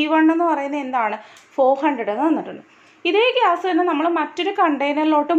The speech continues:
മാറ്റുവാണ്. മാറ്റുന്ന സമയത്ത് അവിടുത്തെ വോളിയം നമുക്ക് തന്നിട്ടുണ്ട് ത്രീ ലിറ്റർ എന്ന്. പക്ഷെ അവിടെ നമ്മൾ എന്ത് കണ്ടുപിടിക്കണം? പ്രഷറാണ് കണ്ടുപിടിക്കേണ്ടത്. ഇനി അടുത്ത ബ്രാക്കറ്റിലുള്ളതെന്ന് വായിച്ച് നോക്കിയേ.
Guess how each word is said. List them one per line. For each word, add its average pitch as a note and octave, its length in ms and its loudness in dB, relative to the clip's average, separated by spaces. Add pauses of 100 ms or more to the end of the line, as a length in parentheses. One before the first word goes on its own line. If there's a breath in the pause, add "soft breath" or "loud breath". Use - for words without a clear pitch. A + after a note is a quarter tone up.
മാറ്റുവാണ്. C4+ 640 0 (380 loud breath)
മാറ്റുന്ന E4 400 0 (100)
സമയത്ത് D4+ 400 0 (140)
അവിടുത്തെ D#4 440 0
വോളിയം G4+ 380 2
നമുക്ക് F4 300 -2
തന്നിട്ടുണ്ട് D#4 420 -2 (180)
ത്രീ D4+ 140 -2 (100)
ലിറ്റർ D4 360 -4
എന്ന്. D4+ 160 0 (400 loud breath)
പക്ഷെ D4 240 0
അവിടെ D4+ 180 2 (100)
നമ്മൾ C#4+ 260 -2
എന്ത് C#4+ 200 -6
കണ്ടുപിടിക്കണം? C4 580 -2
പ്രഷറാണ് C4 640 -2
കണ്ടുപിടിക്കേണ്ടത്. G#3+ 640 -6 (400 loud breath)
ഇനി G#4 200 0
അടുത്ത F4 240 0
ബ്രാക്കറ്റിലുള്ളതെന്ന് D4+ 880 0
വായിച്ച് B3+ 260 -2
നോക്കിയേ. B3+ 260 -6